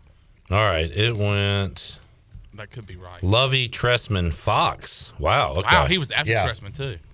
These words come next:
Speaker 1: Okay,
Speaker 3: Yeah.
Speaker 1: and then Nagy. I blocked the whole Fox thing out.
Speaker 3: Yeah, Fox did not work out very well.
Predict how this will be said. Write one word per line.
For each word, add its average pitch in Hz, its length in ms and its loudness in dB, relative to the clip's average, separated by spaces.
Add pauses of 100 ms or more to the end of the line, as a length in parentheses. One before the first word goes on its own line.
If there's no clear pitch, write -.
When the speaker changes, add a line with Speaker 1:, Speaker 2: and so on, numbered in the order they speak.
Speaker 1:
Okay, 85 200 2
Speaker 3:
Yeah. 85 200 2
Speaker 1:
and 90 180 2
then 92 140 4
Nagy. 90 400 0 (720)
I 113 180 4
blocked 101 380 2
the 90 80 2
whole 95 220 2
Fox 101 420 -2
thing 80 220 2
out. 87 300 0
Speaker 3:
Yeah, 101 280 4
Fox 120 440 0
did 101 160 -2
not 82 200 2
work 80 240 0
out 80 180 2
very 76 180 2
well. 78 300 2